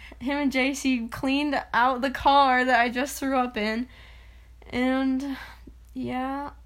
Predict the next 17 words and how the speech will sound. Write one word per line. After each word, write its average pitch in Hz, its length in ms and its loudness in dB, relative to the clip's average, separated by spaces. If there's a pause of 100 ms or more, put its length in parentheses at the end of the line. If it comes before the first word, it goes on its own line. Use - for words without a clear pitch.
that 247 260 -4
was 254 220 -8
that. 262 440 -2
I 226 100 -4
ended 269 260 -2
up 247 100 -6
being 226 240 -6
really 202 280 -6
sick - 500 -12 (340)
after 202 280 -12
that. 208 260 -12 (920)
Oh, 247 400 0
actually, 220 380 -4
I 202 100 -2
threw 240 160 -10
up 226 100 -10
again 196 440 -8